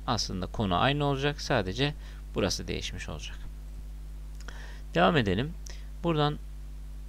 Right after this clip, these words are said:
daha sonra Kelvin için bir işlem yapmamız gerekiyor. Ne yapmamız gerekiyor? Celsius'a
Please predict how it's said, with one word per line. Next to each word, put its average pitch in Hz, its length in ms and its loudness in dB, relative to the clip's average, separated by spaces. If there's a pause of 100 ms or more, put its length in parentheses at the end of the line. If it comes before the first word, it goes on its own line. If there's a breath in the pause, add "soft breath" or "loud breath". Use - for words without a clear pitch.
(680)
daha 151 200 6
sonra 120 460 4 (540)
Kelvin 139 360 6
için 131 460 0
bir 139 80 2
işlem 127 380 2
yapmamız 90 500 -2
gerekiyor. 92 460 -4
Ne 131 80 2
yapmamız 92 420 2
gerekiyor? 95 420 0
Celsius'a 131 640 2